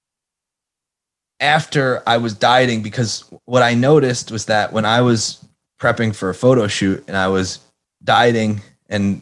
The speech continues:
and eating too little, I had no commitment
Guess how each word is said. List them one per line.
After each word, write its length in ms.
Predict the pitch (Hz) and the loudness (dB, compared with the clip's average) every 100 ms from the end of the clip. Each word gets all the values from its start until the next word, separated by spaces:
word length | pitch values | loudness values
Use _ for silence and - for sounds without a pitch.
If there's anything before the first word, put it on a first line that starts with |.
| _ | _
and 120 | 107 | -8
eating 280 | 113 123 117 | 0 2 2
too 220 | - 127 | 2 2
little, 480 | 107 107 104 101 123 _ _ _ _ _ _ _ _ _ _ _ _ _ _ _ _ _ _ _ - | 4 4 4 0 -2 _ _ _ _ _ _ _ _ _ _ _ _ _ _ _ _ _ _ _ -4
I 80 | |
had 280 | 123 147 151 | 0 2 2
no 580 | 143 139 143 151 151 - _ _ _ _ _ _ _ _ _ _ _ _ _ _ | 2 2 4 2 0 -4 _ _ _ _ _ _ _ _ _ _ _ _ _ _
commitment 680 | - 147 127 139 135 120 113 | -8 -4 -2 -2 -2 -2 -4